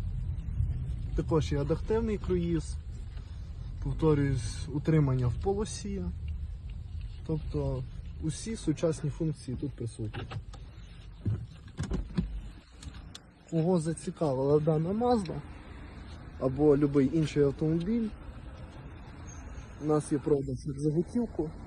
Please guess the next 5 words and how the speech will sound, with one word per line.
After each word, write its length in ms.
так 140
і 40
доступний 500
лізинг 380
автомобілів. 640